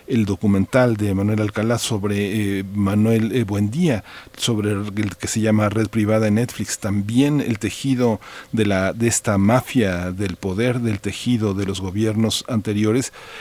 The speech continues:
es, es tremendo, es muy fuerte y nos anuncia cómo,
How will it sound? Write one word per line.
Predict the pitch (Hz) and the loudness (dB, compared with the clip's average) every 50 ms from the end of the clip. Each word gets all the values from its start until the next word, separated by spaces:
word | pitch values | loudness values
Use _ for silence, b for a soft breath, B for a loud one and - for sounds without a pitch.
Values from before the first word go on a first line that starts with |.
| B B B | B B B
es, | - 110 - - - _ - | -4 -2 -2 -2 -4 _ -6
es | - - - | -4 -4 -4
tremendo, | - - 117 110 104 107 120 147 147 135 113 101 101 | 0 0 2 4 4 6 6 8 8 6 6 4 2
es | 104 - | 0 2
muy | 120 113 123 | 4 4 4
fuerte | 123 - - 135 131 123 113 - - 139 135 135 - | 2 2 0 2 2 2 0 -2 -2 0 0 0 0
y | - 127 113 - - | -2 -4 -4 -2 -2
nos | 110 110 107 117 | -2 -2 0 2
anuncia | 113 117 131 143 143 - 151 135 | 4 4 4 4 2 0 -2 -4
cómo, | 117 - - 139 127 131 123 120 113 | -4 0 0 2 4 4 4 2 2